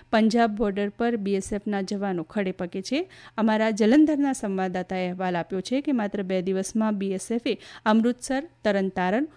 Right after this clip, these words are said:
ગુરદાસપુર અને ફિરોઝપુરના સરહદી જિલ્લાઓમાં હેરોઇનના ત્રણ કન્સાઇનમેન્ટ અને નવ ડ્રોન તોડી પાડ્યા છે. પંજાબ પોલીસ સાથેના સીએપીએફના સંયુક્ત ઓપરેશનમાં મોટા પાયે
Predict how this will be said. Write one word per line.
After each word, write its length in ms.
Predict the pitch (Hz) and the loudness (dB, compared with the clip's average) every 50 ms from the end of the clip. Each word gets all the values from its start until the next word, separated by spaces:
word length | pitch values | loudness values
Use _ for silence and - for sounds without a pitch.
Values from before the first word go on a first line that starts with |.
| _ _ _ - | _ _ _ 0
ગુરદાસપુર 600 | 233 226 208 233 254 294 - - - 254 208 - | 2 4 6 6 6 4 2 -2 -4 -6 -6 -4
અને 220 | - 196 196 190 | -4 -4 -4 -4
ફિરોઝપુરના 800 | 185 - - 226 208 220 226 233 - - - 240 233 233 240 247 | -4 0 2 4 6 6 4 4 0 -4 -4 -2 -2 0 0 -2
સરહદી 480 | 247 - - 202 196 196 196 185 196 190 | -2 -2 -2 -2 0 0 0 -2 -4 -4
જિલ્લાઓમાં 640 | - 196 185 180 175 175 185 185 190 202 214 233 | -4 -4 -2 0 0 0 0 0 0 0 -2 -2
હેરોઇનના 600 | 214 202 196 175 175 180 185 190 196 196 196 196 | -2 -2 -2 -2 -2 -2 -2 -2 -2 -2 -2 -4
ત્રણ 360 | 185 - - - 208 196 202 208 | -4 -6 -6 -6 -4 -4 -4 -6
કન્સાઇનમેન્ટ 760 | - - 202 190 185 - 208 185 185 196 214 277 359 370 | -6 -6 -4 -4 -4 -4 -4 -2 0 0 2 0 0 0
અને 260 | - - 247 220 214 214 | -2 -4 -2 -2 0 0
નવ 300 | 214 208 214 220 247 240 | 0 2 2 2 2 2
ડ્રોન 320 | - - 208 214 185 - | 0 -4 -8 -8 -10 -12
તોડી 300 | - - 247 226 196 185 | -8 -6 -4 -4 -4 -4
પાડ્યા 320 | - - 160 160 156 - | -6 -8 -8 -8 -8 -8
છે. 220 | 170 - - 196 - _ _ - - - - - _ - | -10 -10 -12 -14 -16 _ _ -20 -20 -20 -20 -20 _ 4
પંજાબ 320 | 247 247 254 247 302 320 330 330 | 6 8 8 8 8 6 4 2
પોલીસ 240 | - 311 294 294 294 | 2 2 2 2 2
સાથેના 460 | - - 247 240 269 247 240 247 247 | 0 -2 -2 -2 0 0 0 0 0
સીએપીએફના 880 | 254 - - 226 208 196 202 214 - 208 202 196 - - 214 214 220 240 233 - - | -2 -2 -4 -4 -2 -2 -4 -4 -4 -4 -4 -4 -4 -2 -2 0 0 0 -2 -4 -4
સંયુક્ત 360 | 226 214 208 202 196 - _ - | -4 -2 -2 -4 -6 -8 _ -8
ઓપરેશનમાં 640 | 190 185 - 190 196 - - 226 269 294 233 - - - - - _ - | -8 -6 -4 -6 -4 -2 2 4 4 4 2 0 -4 -12 -20 -4 _ 4
મોટા 320 | 226 240 240 - 330 320 | 6 6 6 6 4 2
પાયે 320 | 311 - 214 196 190 202 | 2 2 0 0 0 -2